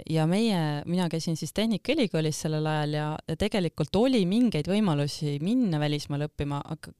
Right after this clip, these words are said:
aga see ei olnud kaugeltki nii arenenud nagu, nagu täna, et, et võib-olla kui ma täna oleks üli-, üliõpilane, siis ma kindlasti võtaks selliseid vast-,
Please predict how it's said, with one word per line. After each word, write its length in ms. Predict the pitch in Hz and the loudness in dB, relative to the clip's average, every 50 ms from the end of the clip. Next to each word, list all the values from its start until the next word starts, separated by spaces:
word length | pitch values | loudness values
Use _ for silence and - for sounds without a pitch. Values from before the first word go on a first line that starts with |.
| _ - | _ -6
aga 180 | 170 160 - 160 | -6 -4 -4 -2
see 200 | 135 - 175 170 | -2 2 2 4
ei 80 | 165 165 | 4 6
olnud 320 | 165 170 170 160 151 - - _ _ - _ _ _ - | 6 6 4 4 2 0 -4 _ _ -20 _ _ _ -8
kaugeltki 760 | - - 180 190 185 175 151 - 156 147 143 - - - 147 | -2 2 4 4 4 2 2 0 -2 -4 -4 -4 -6 -6 -4
nii 140 | 147 147 151 | -2 0 0
arenenud 420 | 151 147 143 139 139 139 139 139 | 0 0 0 0 0 0 0 -2
nagu, 300 | 139 139 - 139 135 131 - | -2 -4 -4 -4 -6 -6 -4
nagu 240 | 147 147 - 143 | -4 -4 -4 -2
täna, 240 | - 139 135 135 127 139 - 143 | 0 0 0 0 0 -2 -2 -4
et, 300 | 139 - _ _ _ - 151 | -4 -4 _ _ _ -6 -4
et 320 | 160 - - 143 - - | -4 -2 -2 -2 0 2
võib-olla 320 | 185 202 175 165 156 156 151 | 0 2 4 4 2 2 2
kui 140 | 151 147 143 | 2 0 0
ma 60 | 151 | 2
täna 220 | 220 254 277 220 170 | 2 2 4 4 2
oleks 180 | 151 151 - - | 2 0 0 -2
üli-, 200 | 160 147 143 - | -2 -2 -2 -4
üliõpilane, 600 | - - 165 165 151 147 - - 147 143 143 139 139 | -4 -4 -2 0 0 -2 -2 -2 -4 -2 -2 -2 -2
siis 80 | - 151 | -2 -2
ma 80 | 143 | -2
kindlasti 400 | 147 147 147 135 135 - - 135 | 0 0 -2 -2 -2 -4 -6 -6
võtaks 320 | 131 131 - 147 - - - | -6 -6 -8 -10 -12 -10 -10
selliseid 320 | 139 139 131 127 131 147 | -8 -8 -6 -8 -6 -6
vast-, 240 | 151 147 - - | -6 -8 -8 -10